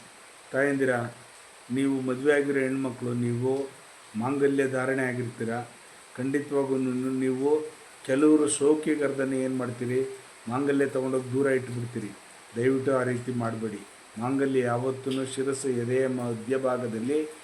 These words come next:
ಯಾವಾಗಲೂ ಇರಲಿ. ತೆಗಿಯೋಕ್ಕೆ ಹೋಗ್ಬೇಡಿ. ಸ್ನಾನಕ್ಕೆ ಹೋಗ್ಬೇಕಾಗ್ಲಿ, ಮಲಗಬೇಕಾದ್ರಾಗಲಿ, ಇದು ನನಗೆ ಅಡೆತಡೆ ಮಾಡುತ್ತೆ ಅಂತ ತೆಗೆದಿಡೋದಾಗಲಿ ದಯವಿಟ್ಟು ಮಾಡೋಕ್ಕೆ ಹೋಗ್ಬೇಡಿ. ಮಾಂಗಲ್ಯದ ಸರ್ವಮಂಗಳೆ ಅವಳು, ಜಗನ್ಮಾತೆ ಅವಳು, ನಿಮ್ಮ ದೇಹದ ರಕ್ಷಣೆಯನ್ನೇ ಅವಳು.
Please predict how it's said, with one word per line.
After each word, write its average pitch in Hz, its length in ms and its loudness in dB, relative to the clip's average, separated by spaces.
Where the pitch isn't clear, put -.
ಯಾವಾಗಲೂ 139 600 4
ಇರಲಿ. 120 260 0
ತೆಗಿಯೋಕ್ಕೆ 131 380 0
ಹೋಗ್ಬೇಡಿ. 120 400 -2
ಸ್ನಾನಕ್ಕೆ 123 400 -2
ಹೋಗ್ಬೇಕಾಗ್ಲಿ, 117 600 -2
ಮಲಗಬೇಕಾದ್ರಾಗಲಿ, 120 920 -2
ಇದು 135 220 2
ನನಗೆ 131 260 0
ಅಡೆತಡೆ 131 340 2
ಮಾಡುತ್ತೆ 120 340 0
ಅಂತ 131 280 -4
ತೆಗೆದಿಡೋದಾಗಲಿ 131 840 2
ದಯವಿಟ್ಟು 123 420 0
ಮಾಡೋಕ್ಕೆ 110 280 -6
ಹೋಗ್ಬೇಡಿ. 95 300 -10
ಮಾಂಗಲ್ಯದ 135 840 2
ಸರ್ವಮಂಗಳೆ 131 680 0
ಅವಳು, 104 180 -2
ಜಗನ್ಮಾತೆ 127 580 -2
ಅವಳು, 117 180 0
ನಿಮ್ಮ 123 180 0
ದೇಹದ 143 340 6
ರಕ್ಷಣೆಯನ್ನೇ 147 800 0
ಅವಳು. 127 200 2